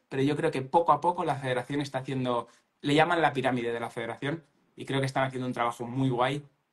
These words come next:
para que, por ejemplo, mis niños ahora con once años tienen Warrior Tour, que es un, un circuito por toda España, tienen Europes aquí en Mallorca sin moverse, en el Vilas y en la Rafa,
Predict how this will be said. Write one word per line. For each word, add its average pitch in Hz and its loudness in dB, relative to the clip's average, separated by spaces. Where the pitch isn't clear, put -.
para 123 0
que, 123 -4
por 123 -12
ejemplo, 123 0
mis 120 -2
niños 135 2
ahora 131 2
con 127 0
once 127 -4
años 127 -4
tienen 117 -10
Warrior 123 0
Tour, 127 -2
que 120 -10
es - -10
un, 117 -8
un 104 -14
circuito 123 -2
por 117 0
toda 120 2
España, 127 2
tienen 139 6
Europes 135 6
aquí 131 2
en 127 2
Mallorca 127 2
sin 127 -2
moverse, 131 0
en 120 -2
el 120 -6
Vilas 135 4
y 131 2
en 127 0
la 120 0
Rafa, 135 4